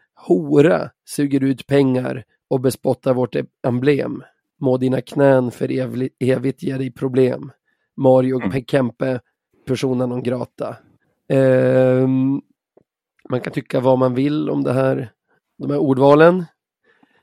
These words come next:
Speaker 1: Men idag i alla fall kom det en dom från tävlingsnämnden på Svenska Ishockeyförbundet, där de har
Speaker 2: Mhm.
Speaker 1: beslutat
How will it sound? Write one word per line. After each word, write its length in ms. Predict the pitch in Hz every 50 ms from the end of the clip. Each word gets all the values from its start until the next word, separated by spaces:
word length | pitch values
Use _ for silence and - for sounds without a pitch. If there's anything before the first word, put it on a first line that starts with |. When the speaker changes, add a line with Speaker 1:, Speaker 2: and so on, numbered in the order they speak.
| _ _ _
Speaker 1:
Men 720 | - 143 139 147 147 147 147 143 143 143 147 147 147 - - _ _ _ _ _ _
idag 400 | 170 147 143 170 190 185 156 131
i 60 | 135
alla 180 | 131 131 123 123
fall 400 | - 139 135 135 131 131 120 - - _
kom 340 | - - - - 123 123
det 340 | - - - - 64 123 120 110 _ _ _ _ _ _ _ _ _ _ _ _ _ _ _ _ _ _
en 260 | 147 143 135 127 120
dom 480 | 135 135 135 135 131 131 127 123 123
från 640 | 123 - - 135 131 131 127 127 127 127 127 127 120 - _ _ _ _ _ _ _
tävlingsnämnden 1200 | _ - - 165 156 135 127 127 135 135 123 - - 135 135 165 185 180 135 123 123 123 120 120 - _ _ _ _ _
på 80 | -
Svenska 280 | 120 - 147 123 - 165
Ishockeyförbundet, 880 | - 170 143 - - 127 - - 123 135 147 160 160 - 127 135 - - _ _ _ _ _ _ _ _ _ _ _ _
där 80 | 147 131
de 200 | 143 175 190 170
har 120 | 151 135
Speaker 2:
Mhm. 60 | 117
Speaker 1:
beslutat 760 | 127 123 - 139 131 127 123 - _ 131 113 - - _ -